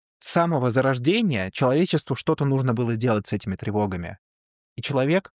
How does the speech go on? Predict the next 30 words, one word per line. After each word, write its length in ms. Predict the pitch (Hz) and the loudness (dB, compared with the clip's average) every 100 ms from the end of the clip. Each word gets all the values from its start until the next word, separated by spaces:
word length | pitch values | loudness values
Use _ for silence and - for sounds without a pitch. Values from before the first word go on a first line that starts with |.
| _ - | _ -4
на 140 | 143 | -2
протяжении 500 | 135 147 135 143 123 | 0 0 2 2 0
всей 240 | - 143 123 | -2 0 0
истории 460 | - 156 156 110 - _ | 0 0 2 -2 -6 _
не 160 | 151 143 | 2 4
мог 260 | 147 160 | 2 -2
найти 300 | 120 110 - | -4 -4 -2
окончательных 680 | 117 113 110 123 - 117 - | -4 -4 -4 -6 -6 -6 -6
ответов. 480 | - 117 101 - - _ _ _ _ _ _ _ _ _ _ _ | -4 -4 -4 -8 -16 _ _ _ _ _ _ _ _ _ _ _
Да, 280 | 143 208 247 | 0 0 0
на 160 | 143 143 | 0 2
ранних 300 | 208 165 139 | 2 0 0
этапах 360 | 156 151 143 | 0 -2 -2
развития 600 | 123 131 196 - 151 117 - _ 160 | -4 -2 -4 -2 -2 -2 -6 _ -2
некоторые 520 | 175 - 127 117 113 | -2 0 -2 -2 -2
религиозные 520 | 127 135 156 160 135 | 0 2 2 2 -2
ответы 320 | 120 139 135 | 0 -2 -2
подходили, 560 | 131 - 143 135 107 - _ _ _ - | -6 -4 -2 -2 -4 -6 _ _ _ -2
но 100 | 143 | 0
даже 260 | 156 147 | 2 0
тогда, 520 | - 151 143 139 92 - - | 0 -2 0 0 0 -4 -4
за 160 | 131 | -2
тысячи 520 | - 185 170 123 - | 0 -2 -2 -4 -4
лет 240 | 110 127 120 | -2 -2 -2
до 120 | 107 | -2
нашей 360 | 120 123 - - | -2 -4 -6 -4
эры, 380 | 143 185 120 - _ _ | -2 0 -2 -6 _ _
мы 160 | 151 156 | 0 2
уже 240 | 151 175 | 2 2
видим 300 | 190 160 143 | 0 0 -2